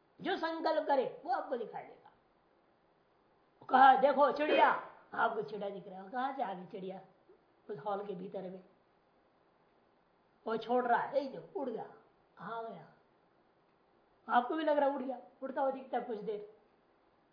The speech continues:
फिर वो दूसरी बात कह देता है, आप भी भूल जाते हैं कहाँ वो, फिर उनको दिखता है, ढूंढता है हॉल में, "कहाँ गया कबूतर सब, उसने छोड़ दिया था।" लेकिन ऐसी भुलावे में डाल देता है,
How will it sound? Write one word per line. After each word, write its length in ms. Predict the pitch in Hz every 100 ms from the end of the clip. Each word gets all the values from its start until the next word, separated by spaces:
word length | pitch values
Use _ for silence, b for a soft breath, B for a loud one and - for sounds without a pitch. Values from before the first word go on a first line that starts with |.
| _
फिर 80 | 302
वो 60 | 302
दूसरी 280 | 311 311
बात 240 | 339 320 -
कह 80 | 311
देता 220 | 311 311
है, 80 | 294
आप 200 | 226 247
भी 80 | 262
भूल 260 | 226 277
जाते 300 | 269 247 262
हैं 120 | 247 -
कहाँ 240 | 202 247
वो, 180 | 294 233
फिर 180 | 240 262
उनको 260 | 247 294
दिखता 320 | 254 208 180 208
है, 60 |
ढूंढता 340 | 202 208 196 370
है 120 | 370
हॉल 260 | 311 359
में, 320 | 381 247 - -
"कहाँ 240 | - 240
गया 100 | 302
कबूतर 480 | 294 311 320 330 254
सब, 260 | 254 - - - - - - - -
उसने 340 | 254 294 233
छोड़ 180 | 208 262
दिया 200 | 262 262
था।" 180 | 254 - - - _ _ _ _ _ _ _ _ _ _ _ _ _ _ _ _ _ _ _ _ _
लेकिन 420 | 269 320 - -
ऐसी 360 | 247 247 247 330
भुलावे 600 | 277 208 226 240 240 247
में 220 | 269 277
डाल 260 | - 208 240
देता 340 | 226 - 220
है, 500 | 196 185 220 - -